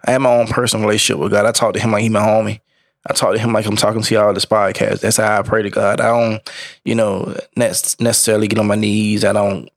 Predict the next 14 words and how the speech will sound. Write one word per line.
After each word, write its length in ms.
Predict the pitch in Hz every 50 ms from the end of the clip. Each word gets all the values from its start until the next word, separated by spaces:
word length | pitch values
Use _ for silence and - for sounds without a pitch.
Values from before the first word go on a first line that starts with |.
| _ _ _ _ _ -
put 160 | - 113 -
two 140 | - 120 110
hands 260 | 98 113 107 110 110
together, 340 | 113 104 - 110 104 101 101
close 280 | - - 120 104 95
my 340 | 107 98 98 104 104 104 104
eyes, 140 | 101 95 98
and, 240 | 85 78 85 98 107 - - - - - - - - _ _
you 100 | - 104
know, 300 | 101 92 90 92 104 131 -
we 120 | - 120
just 200 | 107 104 98 -
talk 280 | - - 110 101 78 -
like, 320 | 73 90 87 87 - -